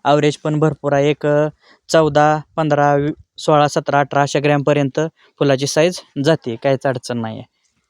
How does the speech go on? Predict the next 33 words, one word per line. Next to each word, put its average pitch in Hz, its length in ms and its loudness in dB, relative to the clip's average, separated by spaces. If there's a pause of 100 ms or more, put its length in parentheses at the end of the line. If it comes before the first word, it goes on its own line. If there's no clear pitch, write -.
(880)
आणि 170 580 2
ह्या 180 140 2
व्हरायटीची 185 560 0
विशेषता 196 520 0
अशी 185 220 0
आहे 147 120 0 (340)
की 165 80 2
हा, 151 200 0
ह्या 175 200 2
व्हरायटीला 190 560 2
सगळ्यात 190 340 2
जास्त 170 320 0
फुटवा 143 300 4
आहेत, - 200 -4 (260)
बुडापासून 180 520 2
फुटवा 180 260 -2
आहेत. - 400 -4
तुम्ही 165 180 -2
बघू 170 220 0
शकता, 165 360 -2 (520)
हो 147 100 -2
का, 135 120 -4
प्रत्येक 165 400 0
ठिकाणी 165 360 0
फुटवा 170 260 0
निघायचं 160 360 -2
चालू 165 280 0
आहे. 143 100 2
अजून 135 220 -2 (680)
तीन 165 160 -2
चार 170 280 0
तोडं 180 200 2
झाल्यात 160 280 0